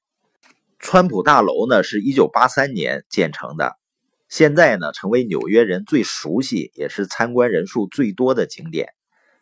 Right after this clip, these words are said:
而当时要建这所大楼的时候啊，有非常多、非常大的障碍要克服、要解决。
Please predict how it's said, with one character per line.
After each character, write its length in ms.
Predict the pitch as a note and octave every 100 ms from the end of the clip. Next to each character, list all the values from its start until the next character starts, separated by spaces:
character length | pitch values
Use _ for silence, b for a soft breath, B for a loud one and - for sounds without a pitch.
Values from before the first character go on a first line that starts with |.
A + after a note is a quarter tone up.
| _ _ _ _ _ _ _
而 240 | B2+ A2+
当 260 | - F3 F#3+
时 300 | - A3 D3+
要 180 | D#3
建 380 | C#3 - G#3+ A#2
这 140 | A#2 G2+
所 260 | - C2+
大 220 | - - G2
楼 200 | C#2 G#2+
的 140 | A#2+
时 80 | D#2+
候 80 | C#2+
啊， 160 | C#2 A1 _ _ _
有 280 | E2+ D#2+
非 360 | D#2 - D#3+ F#3
常 320 | - F2 F#2
多、 280 | F#2 G#2 G#2
非 180 | - -
常 220 | F2+ G2
大 240 | - F#2+
的 100 | E2+
障 280 | D#2 C#3+ G2+
碍 160 | E2 D#2 - _
要 180 | - F#2+
克 320 | - - G#2+
服、 340 | G2+ - A#1+ - _
要 180 | F#2+ E2+
解 200 | D#2+ A#1
决。 260 | - A#1